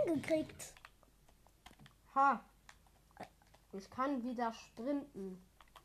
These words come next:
Speaker 1: Hier über die Brücke geh ich mal. Ich habe zwei Hungerkeulen. Möhren! Möhren! Kann man, krieg-, kriegt man da auch echte Möhren, bitte?
Speaker 2: Mm.
Speaker 1: Nein!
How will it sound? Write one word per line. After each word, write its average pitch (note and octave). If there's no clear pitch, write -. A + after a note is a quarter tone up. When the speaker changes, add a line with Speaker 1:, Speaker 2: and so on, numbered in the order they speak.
Speaker 1:
Hier B3
über A#3
die A3
Brücke B3+
geh B3
ich B3
mal. C4
Ich D4+
habe E4+
zwei F4+
Hungerkeulen. G#3
Möhren! A4+
Möhren! D#4+
Kann D4+
man, D#4
krieg-, -
kriegt -
man E4+
da E4
auch D#4+
echte D#4
Möhren, C#4+
bitte? C#4+
Speaker 2:
Mm. C#4
Speaker 1:
Nein! A4